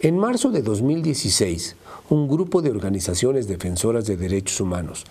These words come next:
y varias periodistas de ese estado solicitaron al mecanismo, dado los numerosos ataques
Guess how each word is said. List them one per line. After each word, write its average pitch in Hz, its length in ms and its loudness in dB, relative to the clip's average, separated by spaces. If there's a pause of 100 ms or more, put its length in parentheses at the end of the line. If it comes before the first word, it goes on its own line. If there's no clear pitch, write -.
(320)
y 113 160 2
varias 127 500 0
periodistas 113 800 0 (380)
de 95 240 2
ese 117 160 0
estado 98 480 -2 (420)
solicitaron 151 920 0
al 147 260 4
mecanismo, 107 800 0 (100)
dado 139 320 2
los 104 240 -2
numerosos 98 640 -2
ataques 113 500 -2